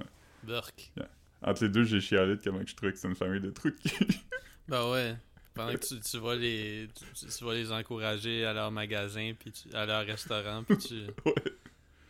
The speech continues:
Speaker 1: Ben ouais. Parce qu'il y a pas
Speaker 2: Mm.
Speaker 1: Ah, mais c'est ça, mais il y a, il y a pas le code barre au, au, euh, au Nouveau-Brunswick, fait qu'il fallait que ça soit au,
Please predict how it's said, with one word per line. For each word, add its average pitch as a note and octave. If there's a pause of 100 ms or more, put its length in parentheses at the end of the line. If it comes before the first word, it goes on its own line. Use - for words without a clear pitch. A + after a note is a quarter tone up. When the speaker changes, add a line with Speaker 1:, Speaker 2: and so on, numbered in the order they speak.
(160)
Speaker 1:
Ben G#2+
ouais. G#2+ (560)
Parce -
qu'il A#2
y G#2+
a -
pas A#2+
Speaker 2:
Mm. B2+ (320)
Speaker 1:
Ah, C#3+
mais C#3
c'est B2
ça, C#3
mais A2
il A2+
y A2
a, A2
il A2+
y A2+
a A2
pas C3+
le C3
code A2
barre A#2 (260)
au, A2+
au, G#2+
euh, G2
au A2
Nouveau-Brunswick, G#2
fait G#2+
qu'il -
fallait A2
que -
ça G#2+
soit G#2
au, G2